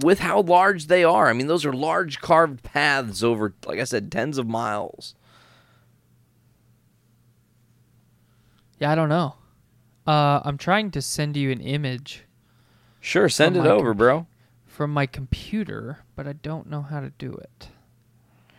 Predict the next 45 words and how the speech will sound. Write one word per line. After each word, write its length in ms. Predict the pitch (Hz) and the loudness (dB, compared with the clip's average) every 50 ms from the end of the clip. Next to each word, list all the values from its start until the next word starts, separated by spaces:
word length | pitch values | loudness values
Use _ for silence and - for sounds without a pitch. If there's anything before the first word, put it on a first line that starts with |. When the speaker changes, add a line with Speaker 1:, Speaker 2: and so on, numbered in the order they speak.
| _ _ - - _ - | _ _ -20 -20 _ 4
Speaker 1:
Oh, 160 | - 151 165 170 | 6 8 8 8
and 100 | 165 160 | 8 4
of 80 | 147 | 4
course, 240 | - 190 202 180 - | 4 4 4 4 4
one 140 | 147 160 170 | 4 4 4
of 60 | 185 | 4
the 80 | 175 175 | 4 4
Nazca 440 | 151 135 131 135 127 - - 139 123 | 4 4 4 4 4 2 2 2 4
lines, 420 | 123 123 123 123 123 120 113 107 | 4 4 4 4 2 2 0 0
which 200 | 117 120 113 - 123 | 0 0 0 0 -6
is 120 | 113 117 | -4 -4
in 80 | 123 117 | -2 -2
a 80 | 107 101 | -2 -2
separate 560 | - - 120 113 120 120 107 - - - 87 | 2 2 2 2 2 0 -2 -2 -4 -10 -6
location 840 | 107 107 104 101 - - 113 117 117 - - 104 98 92 90 90 95 _ - - - - - - | -2 0 0 0 2 2 2 2 2 0 0 -4 -4 -4 -4 -8 -10 _ -20 -20 -20 -18 -6 0
on 180 | - 110 107 101 | 2 2 4 4
a 100 | 95 92 | 2 0
rock, 600 | 90 98 104 110 117 98 - - 135 135 - - _ - _ _ _ _ _ _ - | 2 4 6 6 6 6 4 2 -6 -18 -18 -20 _ -20 _ _ _ _ _ _ -2
is 200 | 113 113 104 107 | 0 0 0 0
known 260 | 113 120 120 123 117 | 0 0 2 2 0
as 160 | 110 104 90 - | -2 -4 -4 -2
the, 160 | 101 101 - _ - | -4 -4 -4 _ -12
the 240 | 82 101 92 90 60 | -8 -2 -2 -2 2
astronaut. 640 | 80 107 107 - - - 101 90 82 67 - - - - _ _ _ _ _ _ _ - | 2 0 0 0 -4 -6 -4 -4 -4 -4 -8 -10 -14 -18 _ _ _ _ _ _ _ -4
Do 80 | - | 0
you 40 | 117 | 2
know 80 | 120 117 | 2 4
about 200 | 98 101 98 - | 4 2 0 2
that 220 | 104 101 107 92 | 2 2 2 2
one? 160 | 135 147 156 | -2 -4 -2
Speaker 2:
Mm-hmm. 200 | 165 151 160 185 196 - - _ _ _ _ - | -2 -2 -2 -2 -4 -6 -10 _ _ _ _ -2
Speaker 1:
It's 200 | 98 110 107 - | -2 0 0 2
got, 180 | 120 127 107 123 | 0 0 2 2
like, 160 | 123 113 98 | 0 0 4
Speaker 2:
Yeah, 40 | - | 6
Speaker 1:
kind 120 | 185 185 | 6 8
of 60 | 165 165 | 8 8
Speaker 2:
that 60 | - | 6
Speaker 1:
like 200 | 123 117 - 131 | 4 2 2 4
a, 600 | 117 117 113 107 101 - - - 104 104 98 - - | 4 6 6 4 4 2 2 2 4 4 4 2 -2
a, 40 | 95 | -2
like 200 | 107 110 - - | -4 -4 -2 0
a, 300 | 107 98 98 98 101 95 - | 0 2 2 0 0 -2 -4
a 80 | - 98 | -6 -6
fishbowl 640 | - - 196 247 - - 156 123 98 69 - - | 2 2 2 2 4 2 2 2 2 0 -4 -8